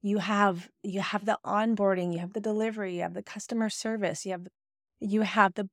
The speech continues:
bookkeeping, the accounting, the taxes, you have the legal aspect, you have the marketing, you have the sales.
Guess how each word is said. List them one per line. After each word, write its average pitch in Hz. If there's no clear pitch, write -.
bookkeeping, 185
the 185
accounting, 185
the 190
taxes, 190
you 185
have 202
the 220
legal 214
aspect, 165
you 196
have 202
the 226
marketing, 220
you 170
have 165
the 185
sales. 220